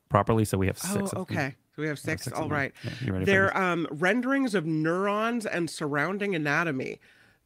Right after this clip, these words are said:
Speaker 2: Isn't that beautiful?
Speaker 1: It looks
Speaker 2: This,
Speaker 1: like
Speaker 2: um,
Speaker 1: trees over the lake.
Speaker 2: it, doesn't
Speaker 1: On
Speaker 2: it
Speaker 1: a
Speaker 2: look
Speaker 1: lake.
Speaker 2: like trees? So this is wispy gold interneurons and astrocyte cells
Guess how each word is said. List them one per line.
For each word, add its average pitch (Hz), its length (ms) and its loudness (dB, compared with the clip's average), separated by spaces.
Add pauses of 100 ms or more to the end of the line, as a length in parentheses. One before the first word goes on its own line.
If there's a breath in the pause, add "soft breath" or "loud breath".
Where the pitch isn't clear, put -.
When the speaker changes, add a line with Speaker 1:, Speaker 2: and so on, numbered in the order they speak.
Speaker 2:
Isn't 240 220 -2
that 220 160 0
beautiful? 156 580 -4 (220 soft breath)
Speaker 1:
It 147 120 -10
looks 240 160 6
Speaker 2:
This, - 20 4
Speaker 1:
like 143 160 0
Speaker 2:
um, 180 180 4
Speaker 1:
trees 117 540 2
over 101 200 -4
the 92 160 -4
lake. 101 420 -6
Speaker 2:
it, 202 240 0
doesn't 240 240 4
Speaker 1:
On 311 60 8
Speaker 2:
it 311 40 8
Speaker 1:
a - 40 4
Speaker 2:
look 269 180 2
Speaker 1:
lake. 277 160 4
Speaker 2:
like 262 40 -12
trees? 285 480 2 (240 loud breath)
So 233 380 4
this 208 440 2
is 311 340 0
wispy 247 580 2
gold 202 500 2
interneurons 160 1000 2
and 151 220 0
astrocyte 160 840 0
cells 143 500 -4